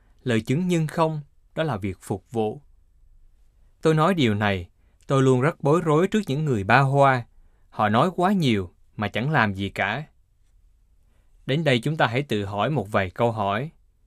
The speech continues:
Chúng ta những người tin vào Thiên Chúa gần gũi, chúng ta có tin tưởng vào Thiên Chúa không? Chúng ta có biết tin tưởng nhìn về phía trước như đứa con biết mình đang được cha bồng ẵm trên tay không? Chúng ta có biết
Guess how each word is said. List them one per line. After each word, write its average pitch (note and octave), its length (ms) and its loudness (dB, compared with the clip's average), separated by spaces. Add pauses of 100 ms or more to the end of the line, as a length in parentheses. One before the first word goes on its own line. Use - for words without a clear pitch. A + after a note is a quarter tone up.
(300)
Chúng F#3+ 160 -2
ta D#3+ 160 0
những C#3+ 220 0
người A2 180 0
tin E3 260 2
vào A2+ 120 0
Thiên C#3 220 -2
Chúa D#3 180 0
gần B2 260 0
gũi, G#2+ 380 -4 (380)
chúng G#3 140 -2
ta G3 100 0
có G#3 160 -2
tin F#3+ 260 -2
tưởng C#3+ 260 -2
vào C3+ 180 2
Thiên E3+ 220 -2
Chúa F#3+ 200 2
không? F3 260 0 (920)
Chúng D#3 120 -6
ta C#3 120 2
có D3+ 140 -2
biết E3 240 -4
tin E3+ 180 0
tưởng B2+ 300 -4
nhìn A#2+ 200 0
về G2+ 140 -2
phía C#3 220 -4
trước F#3+ 320 2 (420)
như C3 140 0
đứa C3+ 180 0
con C#3 300 2
biết E3+ 200 -2
mình G2+ 360 -2
đang C3 220 -2
được G2+ 240 -6
cha C3 180 0
bồng G2+ 240 -2
ẵm G2+ 180 -4
trên C3 220 -2
tay A#2+ 220 2
không? A2+ 280 0 (880)
Chúng D#3+ 140 -8
ta C#3+ 120 0
có D3 140 -2
biết E3+ 180 -2